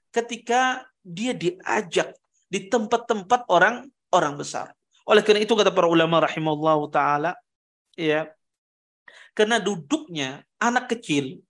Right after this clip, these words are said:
ya, di hadapan orang-orang besar, di hadapan tamu-tamu ayahnya, di hadapan tamu ibu-ibunya, ya, menjadikan apa yang dibicarakan oleh mereka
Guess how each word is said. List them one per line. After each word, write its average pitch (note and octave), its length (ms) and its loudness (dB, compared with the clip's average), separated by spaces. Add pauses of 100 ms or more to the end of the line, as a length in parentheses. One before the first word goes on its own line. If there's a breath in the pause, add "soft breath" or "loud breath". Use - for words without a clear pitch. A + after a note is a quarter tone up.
(500)
ya, C3+ 320 0
di D#3 80 0
hadapan A3 480 2
orang-orang F3 400 2
besar, C3+ 560 2 (320)
di D#3+ 80 -2
hadapan F#3 480 0
tamu-tamu D#3 560 -2
ayahnya, D3 640 -8
di D3 80 -2
hadapan E3+ 400 -2
tamu D#3 320 0
ibu-ibunya, C#3+ 960 -4
ya, D3+ 240 -4 (320 loud breath)
menjadikan G#3+ 800 2
apa C4 240 -2
yang A3+ 240 2
dibicarakan G3+ 960 0
oleh G3 240 2
mereka F3+ 560 0